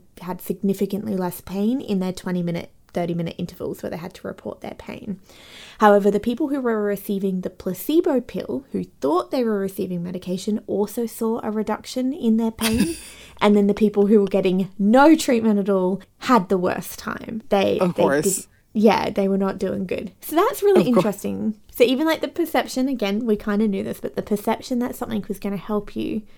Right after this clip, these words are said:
Speaker 1: made it a little bit more bearable.
Speaker 2: Yeah, like, I kind of even think in the specific case of migraines that makes sense because it's this tension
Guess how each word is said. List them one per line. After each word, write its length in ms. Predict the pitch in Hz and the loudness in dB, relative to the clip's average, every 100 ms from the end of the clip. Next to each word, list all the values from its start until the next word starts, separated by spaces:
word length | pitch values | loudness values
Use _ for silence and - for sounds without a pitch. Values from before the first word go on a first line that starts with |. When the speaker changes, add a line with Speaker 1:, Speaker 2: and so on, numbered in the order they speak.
| _ _ - | _ _ -2
Speaker 1:
made 220 | 196 190 | 0 0
it 80 | 185 | 0
a 80 | 185 | -2
little 300 | 185 202 180 | 0 0 0
bit 200 | 180 - | -2 -4
more 140 | - - | -8 -8
bearable. 520 | - - - - 208 - - - - - | -2 2 2 -2 -6 -10 -12 -16 -18 -2
Speaker 2:
Yeah, 260 | 208 311 | 2 4
like, 200 | 339 294 | 4 4
I 140 | 220 214 | 2 -2
kind 260 | 190 226 | -2 2
of 140 | 269 233 | 2 2
even 260 | 214 202 | 0 0
think 280 | 190 175 175 | 0 -2 0
in 80 | 165 | -2
the 100 | 160 | -2
specific 640 | - 170 - 151 143 135 | -4 -4 -4 -4 -4 -8
case 320 | - 156 147 147 | -4 -2 0 -2
of 140 | 139 | -4
migraines 560 | 135 147 147 147 139 - | -4 -4 -2 -2 -2 -4
that 160 | 143 | -4
makes 260 | 147 143 - | -4 -6 -4
sense 300 | 135 135 - | -6 -4 -6
because 360 | 151 143 139 | -6 -6 -4
it's 180 | 143 139 | -4 -4
this 280 | 147 143 - | -4 -4 -4
tension 760 | - 156 175 - 139 - 151 | -4 -4 -4 -2 -4 -4 -8